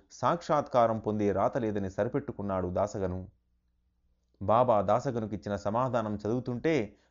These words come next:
బైబిల్లో యేసుక్రీస్తు చెప్పిన మాటలు గుర్తుకొస్తాయి. బాబాను దాసగను అడిగినట్లే యేసుక్రీస్తుని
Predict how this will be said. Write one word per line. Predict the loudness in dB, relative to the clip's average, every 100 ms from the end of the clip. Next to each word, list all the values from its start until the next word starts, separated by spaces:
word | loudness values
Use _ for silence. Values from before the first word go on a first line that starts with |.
| -2
బైబిల్లో | 4 6 4 4 4 4 0 -10 -4
యేసుక్రీస్తు | 0 2 2 0 0 -2 -4
చెప్పిన | -4 -2 -2
మాటలు | 0 -2 -2 -4
గుర్తుకొస్తాయి. | -4 -4 -6 -4 0 2 0 -6 -16 _ _ _ _ _ _ _ _ _ _ -2
బాబాను | 4 4 6 4 4
దాసగను | 2 2 2 -2 0
అడిగినట్లే | 0 0 -2 0 0 0 -2 _ _ -4
యేసుక్రీస్తుని | 0 0 0 -2 -4 -2 -2 -2 -4